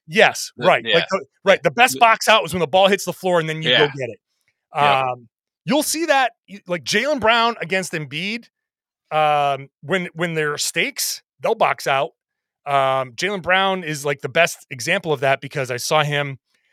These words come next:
Speaker 1: against Joel, 'cause he's, like, really getting down and dirty. Marcus Smart does that stuff, but the rest of the game, regular season, that's, like, the number one thing that goes away as far as effort, um, in the regular season. It can be maddening against, like, you gotta, you gotta understand, like, okay,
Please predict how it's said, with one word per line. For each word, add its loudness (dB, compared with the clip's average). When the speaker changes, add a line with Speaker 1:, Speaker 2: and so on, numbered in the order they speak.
Speaker 1:
against -4
Joel, 0
'cause -8
he's, -10
like, -16
really -4
getting -8
down -4
and -8
dirty. -6
Marcus -12
Smart -6
does -8
that -8
stuff, -18
but -20
the -2
rest 2
of -6
the -4
game, -4
regular -2
season, -6
that's, -2
like, 0
the 0
number 4
one 0
thing -2
that -6
goes 0
away -2
as -8
far -2
as -10
effort, -2
um, -2
in -8
the -6
regular -8
season. -6
It -6
can -2
be -2
maddening 2
against, -4
like, 0
you -2
gotta, 4
you -2
gotta 4
understand, 0
like, 0
okay, 0